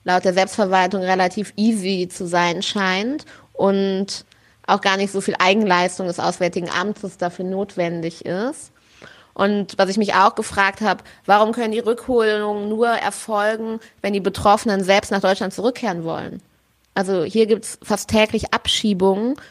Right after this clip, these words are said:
von Leuten, die nicht zurückkehren wollen. Warum müssen die erst ihren,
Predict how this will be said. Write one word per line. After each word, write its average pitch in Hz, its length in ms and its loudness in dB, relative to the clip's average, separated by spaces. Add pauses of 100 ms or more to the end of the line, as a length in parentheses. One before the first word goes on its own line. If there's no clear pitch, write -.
von 202 180 -6
Leuten, 226 580 4 (220)
die 240 120 2
nicht 285 580 2
zurückkehren 240 720 0
wollen. 202 480 -2 (240)
Warum 240 340 2
müssen 247 260 0
die 233 180 -4
erst - 220 0
ihren, 226 260 2